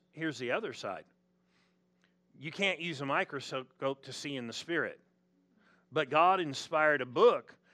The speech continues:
so you could read and see how it is in the spirit. And so he said that, that faith is the evidence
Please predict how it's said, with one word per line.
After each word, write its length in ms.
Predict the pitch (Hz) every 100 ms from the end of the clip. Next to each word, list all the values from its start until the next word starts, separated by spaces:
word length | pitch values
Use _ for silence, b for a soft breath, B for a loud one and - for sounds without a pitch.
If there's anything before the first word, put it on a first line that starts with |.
| b b
so 240 | - 170
you 220 | 151 165
could 220 | 147 131
read 520 | 120 143 214 160 139 127 b b -
and 240 | 143 135
see 360 | 131 - 233 254
how 300 | 190 139 127
it 60 | 120
is 320 | 117 120 117
in 200 | 147 143
the 60 | 127
spirit. 460 | - 202 247 110 - B B
And 160 | 160 160
so 360 | - 170 147 -
he 200 | - 208
said 360 | 214 196 170 151
that, 180 | 143 151 - 123 117
that 160 | 151 139
faith 460 | - 226 277 226 -
is 320 | 175 180 135
the 280 | 151 156 160
evidence 840 | 180 226 185 151 131 123 151 -